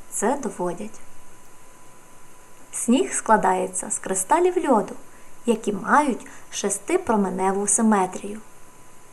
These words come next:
Її ми звикли називати сніжинкою.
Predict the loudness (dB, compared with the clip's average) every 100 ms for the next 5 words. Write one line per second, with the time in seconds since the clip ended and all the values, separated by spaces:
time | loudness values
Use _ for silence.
0 | -20 -20 -20 -20 -20 -20 -20 -20 -10 -4
1 | -2 2 2 2 -2 -4 -2 -2 0 -2
2 | 0 -2 -2 -10 -12 -18 -12 -6 -4 -2
3 | -2 -4 -8 -10